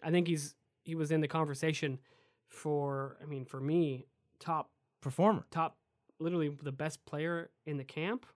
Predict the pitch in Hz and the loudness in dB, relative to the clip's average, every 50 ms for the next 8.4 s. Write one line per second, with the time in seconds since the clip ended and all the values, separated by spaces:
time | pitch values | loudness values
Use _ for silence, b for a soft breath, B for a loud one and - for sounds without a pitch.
0 | - 156 - - 339 285 - - 277 262 220 226 262 294 247 240 262 269 - - | -4 -4 6 10 10 10 10 10 8 10 12 12 12 12 12 12 12 12 12 12
1 | 233 285 - - 285 269 160 147 - - - 165 185 202 190 175 160 165 170 170 | 12 12 12 12 10 10 10 8 4 0 2 4 6 6 6 6 4 4 2 0
2 | - - 208 226 254 277 - 302 269 226 190 185 180 139 - 214 214 208 262 262 | 4 8 12 12 12 12 12 12 12 12 12 10 10 10 10 10 10 10 8 8
3 | 247 233 220 208 196 156 - - 208 - - 226 233 220 226 - - - - 190 | 10 10 8 8 6 2 -4 -12 -6 2 6 6 6 6 4 -2 -6 -2 2 4
4 | 196 214 208 190 - - - 202 196 196 190 185 180 175 160 - - 185 185 175 | 4 4 4 2 0 0 2 4 4 6 6 4 4 4 2 0 0 -2 -2 -2
5 | - 156 160 160 156 160 160 156 143 147 135 - 165 160 143 135 - - - - | -2 -4 0 2 2 2 2 0 -2 -6 -6 -2 -2 0 0 -2 -4 -10 -14 -16
6 | - - _ _ - 120 120 117 110 123 - 165 156 - 160 143 156 151 147 139 | -16 -20 _ _ -8 -6 -4 -4 -4 -4 -4 -4 -6 -4 -2 2 4 4 4 2
7 | 143 139 131 127 127 131 127 127 127 131 139 - - 123 147 147 139 139 135 131 | 0 -2 -4 -4 -6 -6 -8 -8 -8 -10 -10 -10 -8 -6 -4 -2 -2 -2 -2 -4
8 | 131 - 160 156 147 143 131 127 | -2 -2 0 0 2 0 -2 -4